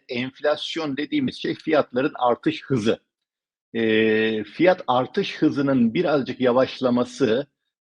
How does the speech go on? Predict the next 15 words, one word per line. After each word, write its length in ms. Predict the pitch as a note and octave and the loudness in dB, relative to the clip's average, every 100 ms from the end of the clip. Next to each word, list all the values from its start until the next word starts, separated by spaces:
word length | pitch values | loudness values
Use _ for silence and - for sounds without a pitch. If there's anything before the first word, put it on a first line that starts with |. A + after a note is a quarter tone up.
| - | -10
e, 340 | A#2 A#2+ A#2 G#2+ | -4 -2 -2 -2
bizim 260 | B2+ E3 | -2 -2
kendi 340 | - C3 C#3 C3 | 0 0 0 2
gelirlerimizde 720 | C3+ C3 C3 B2+ C3+ A#2 C3+ | 4 4 4 2 2 2 2
herhangi 340 | B2 C3+ C3 | 2 0 2
bir 60 | A#2 | 2
artış 340 | A#2 A2+ - | 0 -2 -4
olmadığı 500 | - D#3+ B2 F2+ G2 | -2 0 0 0 -2
sürece, 540 | - F#2+ E2+ E2+ G#2+ A#2+ | -4 -4 -4 0 0 0
ücretlerde 840 | - A#2+ F2+ A#2+ - A#2+ A#2 A2+ | -2 -4 0 0 2 2 2 2
herhangi 380 | C3 A2 G#2+ G2+ | 2 2 2 0
bir 120 | F#2+ | 0
artış 260 | F#2 - - | 0 -2 -6
olmadığı 440 | F#2+ F#2 F2+ F#2 | -4 -4 -6 -6
sürece, 540 | - - F2 E2 F#2 | -6 -2 -2 4 4